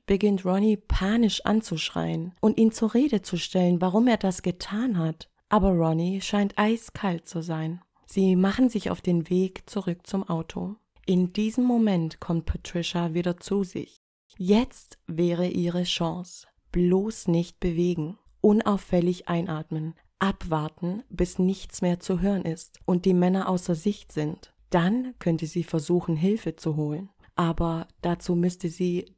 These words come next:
direkt logisch denken, was Patricia leider nicht gelingt.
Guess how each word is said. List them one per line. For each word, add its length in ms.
direkt 640
logisch 480
denken, 500
was 300
Patricia 580
leider 360
nicht 200
gelingt. 480